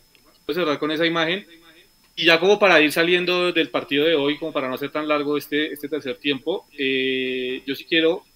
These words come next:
eh, resaltar las cosas positivas para que el señor Juan Carlos le quede claro que nos, que nos montemos al bus, sino que uno acá analiza.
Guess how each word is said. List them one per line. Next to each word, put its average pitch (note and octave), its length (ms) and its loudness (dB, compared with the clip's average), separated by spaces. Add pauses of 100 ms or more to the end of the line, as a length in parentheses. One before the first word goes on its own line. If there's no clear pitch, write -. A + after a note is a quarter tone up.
(220)
eh, B2 720 -8
resaltar B2+ 380 -4
las D3 120 -4
cosas D#3+ 220 0
positivas C#3+ 680 -2 (580)
para B2 140 0
que B2+ 60 -4
el A#2+ 60 -8
señor A2 220 -6
Juan B2+ 120 -4
Carlos C#3 240 -2
le C#3 100 -4
quede A#2 500 0 (720)
claro C#3+ 220 2
que C#3+ 80 -4
nos, B2 240 -6
que - 140 -6
nos C#3+ 80 -2
montemos B2 340 -4
al C#3+ 80 0
bus, C3 160 -4
sino C3 200 -4
que A#2 100 -10
uno B2 80 -6
acá C3+ 160 -4
analiza. D3 440 2